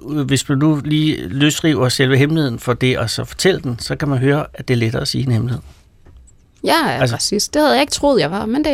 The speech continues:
Speaker 2: er jeg altså.
Speaker 1: Du skal ikke lægge en jysk. Der lægger du en jysk. Det er sjovt.
Speaker 2: Jeg er fra Jylland.
Speaker 1: Jamen, det kan man normalt ikke høre, Sanne.
Speaker 2: Du lytter
Speaker 1: Så ply-
Speaker 2: til programmet
Speaker 1: <laughs>
Speaker 2: Hemmeligheder
Speaker 1: Ja,
Speaker 2: på
Speaker 1: altså.
Speaker 2: P et. Jeg er Sanne Sigal Belmoyal. Du er Anders Lund Madsen.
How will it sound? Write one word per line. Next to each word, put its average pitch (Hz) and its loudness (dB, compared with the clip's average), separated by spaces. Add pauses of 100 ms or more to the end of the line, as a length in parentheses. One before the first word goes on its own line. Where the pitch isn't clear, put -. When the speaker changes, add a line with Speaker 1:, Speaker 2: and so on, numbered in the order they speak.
Speaker 2:
er 143 0
jeg 156 -2
altså. - -6 (540)
Speaker 1:
Du 131 -4
skal 127 2
ikke 127 2
lægge 147 4
en 127 4
jysk. 123 0 (220)
Der 165 2
lægger 185 -2
du 127 -2
en 113 0
jysk. 160 -2 (120)
Det 185 2
er 202 2
sjovt. - -4
Speaker 2:
Jeg 190 2
er 196 -2
fra 220 -8
Jylland. 196 -6 (720)
Speaker 1:
Jamen, 143 2
det 131 -4
kan 127 -2
man 120 2
normalt 123 0
ikke 120 -6
høre, 117 -4
Sanne. 123 -6 (340)
Speaker 2:
Du 233 0
lytter 254 2
Speaker 1:
Så 262 0
ply- 330 2
Speaker 2:
til 214 2
programmet 233 0
Speaker 1:
<laughs> 214 -2
Speaker 2:
Hemmeligheder 220 0
Speaker 1:
Ja, 208 -6
Speaker 2:
på 208 -2
Speaker 1:
altså. 196 -4
Speaker 2:
P 170 0
et. 226 -2 (340)
Jeg 185 0
er 160 -6 (280)
Sanne 175 0
Sigal 160 -8
Belmoyal. 160 -2 (200)
Du 190 0
er - 2
Anders 170 -4
Lund 180 -4
Madsen. 214 0